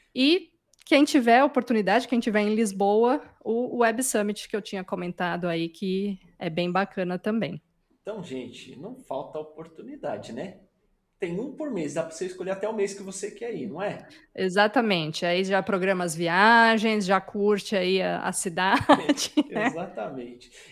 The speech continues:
Speaker 2: E dessa experiência que vocês têm aí com o evento, né, com o Startup Fever, conta pra nós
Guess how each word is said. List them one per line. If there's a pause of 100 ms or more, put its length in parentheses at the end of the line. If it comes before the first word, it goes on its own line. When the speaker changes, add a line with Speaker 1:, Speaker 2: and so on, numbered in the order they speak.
Speaker 2:
E
dessa
experiência
que
vocês
têm
aí
com
o
evento,
né,
com
o
Startup (120)
Fever, (400)
conta
pra
nós